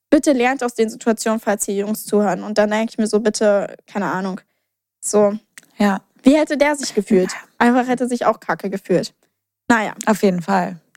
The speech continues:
Speaker 1: Krass.
Speaker 2: Gut, aber tsch, dann sind wir ja eigentlich schon am Ende unserer Folge. Das ist ja echt heftig.
Speaker 1: Ja, echt krass.
Speaker 2: Wie schnell das jetzt wieder verging. Wie lange reden wir?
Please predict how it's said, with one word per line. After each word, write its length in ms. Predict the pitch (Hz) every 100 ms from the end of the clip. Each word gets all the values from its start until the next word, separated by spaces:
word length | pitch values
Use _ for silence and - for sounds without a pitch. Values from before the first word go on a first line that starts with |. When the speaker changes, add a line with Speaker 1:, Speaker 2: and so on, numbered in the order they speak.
| - - - - - -
Speaker 1:
Krass. 380 | 349 311 220 -
Speaker 2:
Gut, 60 | -
aber 300 | 208 214 202
tsch, 340 | - - - -
dann 120 | 208
sind 180 | 240 262
wir 80 |
ja 100 | 240
eigentlich 340 | 202 214 247 220
schon 120 | 240
am 100 | 208
Ende 240 | 208 262
unserer 260 | 233 214 208
Folge. 420 | - 254 262 196
Das 180 | 175 185
ist 140 | 196
ja 140 | 208 190 -
echt 280 | 220 - 226
heftig. 500 | 220 - 175 160 -
Speaker 1:
Ja, 600 | _ _ _ _ _ _
echt 280 | _ - _
krass. 320 | 240 233 - -
Speaker 2:
Wie 100 | 214
schnell 300 | - 214 208
das 140 | 202
jetzt 180 | 220 196
wieder 180 | 208 202
verging. 640 | 202 190 208 202 - - - _
Wie 80 | 214
lange 240 | - 208
reden 140 | 240 285
wir? 160 | 330